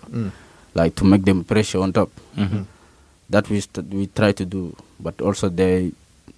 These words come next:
Speaker 2: go harder also.
Speaker 3: They were tough.
Speaker 1: Yeah.
Speaker 2: Yeah, they were tough also. It's in, it was tough game. That
Speaker 3: Mm-hmm.
Speaker 2: was tough game also.
Speaker 1: Yeah.
Speaker 2: And we're gonna have this kind of g-, tough game, like, all the season.
Speaker 3: Mm-hmm.
Speaker 1: Yeah, it started horrible. Uh,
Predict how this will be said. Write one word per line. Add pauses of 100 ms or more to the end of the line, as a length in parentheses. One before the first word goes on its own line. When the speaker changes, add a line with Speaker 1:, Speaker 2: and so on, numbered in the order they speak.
(920)
Speaker 2:
go
harder
also.
Speaker 3:
They
were
tough.
Speaker 1:
Yeah.
Speaker 2:
Yeah,
they
were
tough
also.
It's
in, (140)
it
was
tough
game. (120)
That
Speaker 3:
Mm-hmm.
Speaker 2:
was
tough
game
also. (280)
Speaker 1:
Yeah. (100)
Speaker 2:
And
we're
gonna
have
this
kind
of
g-, (420)
tough
game,
like,
all
the
season. (240)
Speaker 3:
Mm-hmm. (1080)
Speaker 1:
Yeah, (240)
it
started
horrible. (400)
Uh,